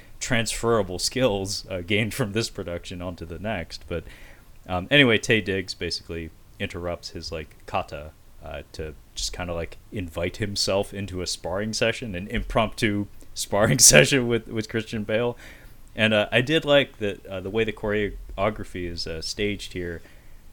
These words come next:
Uh, the first hit that Christian Bale lands on him is at a very similar angle and location as the actual finishing blow on him at the end of the movie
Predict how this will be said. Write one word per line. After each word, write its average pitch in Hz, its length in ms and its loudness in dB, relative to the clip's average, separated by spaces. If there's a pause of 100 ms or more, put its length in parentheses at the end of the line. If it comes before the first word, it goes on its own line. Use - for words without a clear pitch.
(120)
Uh, 104 140 4
the 104 80 -4
first - 340 0
hit 127 280 2 (280)
that 101 120 -4
Christian 110 340 -4
Bale 104 240 0
lands 113 340 -6
on 90 160 -4
him 85 340 -10 (840)
is 113 180 0
at 113 160 6
a 131 40 2
very 117 240 0
similar 110 440 -2
angle 104 420 -4
and 95 200 -6
location 90 800 -6
as 87 480 -6 (380)
the 101 180 -6
actual 95 380 -4
finishing 92 500 -6
blow 90 280 -4
on 87 140 -6
him 87 180 -12
at 85 60 -12
the 82 160 -14
end 85 140 -10
of 80 80 -14
the 78 60 -14
movie 82 400 -14